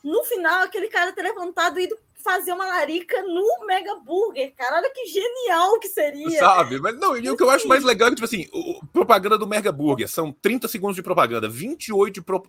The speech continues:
Speaker 2: segundos de propaganda, uso pesado de drogas, dois segundos de propaganda, não use drogas, venha pro Mega Burger.
Speaker 1: <laughs> É isso,
Speaker 2: É isso,
Speaker 1: é
Speaker 2: sacou? Tipo assim, o Adilson não vai poder vir pro Mega Burger porque ele se suicidou.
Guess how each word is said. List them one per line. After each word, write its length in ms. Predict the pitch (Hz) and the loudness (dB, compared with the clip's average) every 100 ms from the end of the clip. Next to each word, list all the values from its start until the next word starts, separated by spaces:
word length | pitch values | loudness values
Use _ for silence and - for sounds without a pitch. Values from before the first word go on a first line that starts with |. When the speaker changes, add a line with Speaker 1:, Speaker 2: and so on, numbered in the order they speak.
| _ | _
Speaker 2:
segundos 320 | - 165 180 | -14 -10 -10
de 80 | 170 | -6
propaganda, 580 | 185 185 139 123 107 - - | -2 2 2 0 -4 -8 -4
uso 340 | 196 220 190 | -2 -2 -6
pesado 960 | - _ 220 180 117 147 160 185 165 170 | -12 _ -2 -2 0 2 2 2 -4 -16
de 140 | 147 156 | -14 -8
drogas, 600 | 117 127 104 85 76 - _ - _ _ | 0 2 2 -2 -14 -18 _ -20 _ _
dois 400 | - 131 220 226 | 2 6 6 2
segundos 400 | - 151 175 175 | -8 -8 -8 -8
de 100 | 143 | -12
propaganda, 680 | 147 165 156 139 120 107 98 | -8 -4 -2 -2 -2 -4 -2
não 200 | 120 202 | -2 0
use 220 | 214 196 | 0 -4
drogas, 500 | 156 147 160 151 131 | -2 2 2 2 -2
venha 160 | 123 160 | -4 -6
pro 140 | 170 | -4
Mega 180 | 147 135 | -2 -2
Burger. 400 | 117 92 85 78 - _ - | -4 -8 -12 -18 -20 _ -16
Speaker 1:
<laughs> 160 | - | -8
É 260 | 302 330 359 | -4 -4 -4
isso, 240 | 302 226 | -2 2
Speaker 2:
É 40 | 294 | 2
isso, 320 | 233 180 285 | 2 0 -4
Speaker 1:
é 20 | |
Speaker 2:
sacou? 260 | - 131 156 | -4 0 0
Tipo 80 | 170 | 0
assim, 160 | 143 - - - | -6 -12 -20 -6
o 120 | 202 | 2
Adilson 360 | 226 180 247 247 | 2 2 -2 0
não 100 | 240 | 0
vai 120 | 233 | 2
poder 240 | 233 208 | 2 0
vir 140 | 185 190 | -2 -6
pro 100 | 175 | -8
Mega 200 | 175 165 | -4 -4
Burger 260 | 185 202 | -2 -6
porque 140 | 196 - | -6 -10
ele 60 | |
se 80 | 214 | -12
suicidou. 540 | - 143 160 139 113 | -14 -14 -8 -6 -8